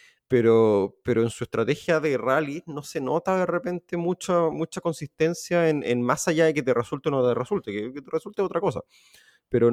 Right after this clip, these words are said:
pero no se ve necesariamente un, un, un, un buen armado de puntos que, que, que como que venga, como que haya una razón de ser detrás, así como un poco como lo que tú decías, de lo que sí se ve en el caso extremo de Nadal, que todo tiene un, toda pelota tiene una intención.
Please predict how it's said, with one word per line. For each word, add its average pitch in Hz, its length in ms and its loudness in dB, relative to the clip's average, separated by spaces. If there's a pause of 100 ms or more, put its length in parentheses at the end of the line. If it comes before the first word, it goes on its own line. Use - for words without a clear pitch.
(120)
pero 127 160 0
no 139 140 2
se - 160 -4
ve 147 100 2
necesariamente 180 720 0
un, 180 160 2
un, 151 320 -4
un, 143 240 -4
un 139 280 -6
buen 156 140 0
armado 151 400 4
de 147 60 4
puntos 151 600 0
que, 127 1000 -2
que, 58 640 -8 (680)
que 117 280 -8
como 117 260 -8
que 110 140 -12 (180)
venga, 123 320 -2
como 120 380 -6
que 127 60 2
haya 139 120 0
una 131 140 0
razón - 340 -6
de 120 80 -4
ser 131 220 -4
detrás, 120 380 0 (140)
así 101 220 -10
como 98 280 -2
un 101 180 -8
poco 113 180 -2
como 107 140 0
lo 101 80 0
que 101 80 0
tú 110 80 -8
decías, 107 280 -6
de 101 140 -4
lo 95 160 -6
que 95 160 -6
sí 127 420 -8
se - 200 -12
ve 107 180 -4
en 107 80 -8
el 98 80 -10
caso - 220 -14
extremo 101 340 -6
de 98 80 -2
Nadal, 95 420 -4
que 92 120 -14
todo 101 260 -4
tiene 98 160 -4
un, 95 140 -12
toda 98 200 -2
pelota 95 240 -6
tiene 95 140 -4
una 90 160 -8
intención. 95 500 -14